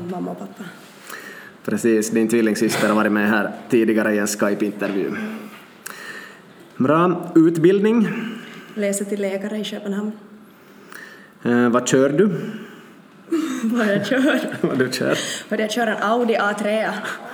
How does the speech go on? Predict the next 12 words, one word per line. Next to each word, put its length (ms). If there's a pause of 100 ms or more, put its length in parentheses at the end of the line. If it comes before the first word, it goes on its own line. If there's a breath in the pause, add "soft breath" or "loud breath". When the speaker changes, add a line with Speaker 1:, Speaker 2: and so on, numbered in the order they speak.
(120)
Speaker 2:
Okej. 480 (1040 loud breath)
Har 140
du 80
bil 260
i 80
Köpenhamn 500
också? 260 (760)
Speaker 1:
Vi 160
har 240
en 320
klubbil 460
faktiskt, 580